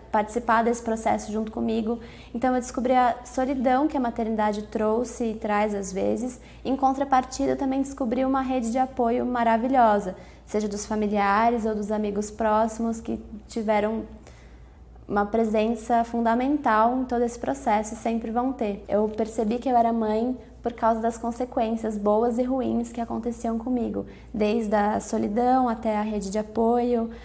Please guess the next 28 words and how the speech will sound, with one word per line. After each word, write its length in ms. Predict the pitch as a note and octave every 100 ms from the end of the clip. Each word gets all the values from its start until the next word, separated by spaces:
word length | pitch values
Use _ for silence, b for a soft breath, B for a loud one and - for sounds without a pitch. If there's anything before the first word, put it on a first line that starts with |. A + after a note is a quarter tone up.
| B -
até 560 | A3+ A3 A3+ G#3 G3+
as 160 | G3+ G3+
risadas, 1120 | A3 G#3 G#3 G#3 A3+ A3+ A3 A3 G#3 - - -
as 260 | F#3 G3 G3
noites 340 | G#3+ G#3 G#3+
sem 160 | - G3+
dormir. 640 | G#3+ A3 A3+ A3+ A#3+ A#3 B B B
Foi, 480 | - A#3 A#3 B3+ - - - - - - - -
foi 160 | C4
percebendo 800 | C4 D4 - F4 D4+ C#4 D#4 D#4+
cada 380 | D#4+ C#4+ C4+ C4+
um 100 | C4+
desses 260 | C4 - -
fatores 600 | B3 B3+ A#3 A#3 C4 -
que 80 |
eu 40 | C4
fui 300 | - B3+ B3
entendendo 680 | B3+ C#4 C#4+ C#4 A#3 C4 C4+
e 60 | C#4
criando 640 | - D#4+ C#4 C4+ D4 D4+
o 20 |
que 180 | D4 C#4
era 320 | B3+ A#3+ B3
ser 240 | B3 B3+ A#3
mãe, 360 | A3 G#3+ G#3+
o 40 | G#3+
que 160 | -
era 320 | G#3+ G#3+ G#3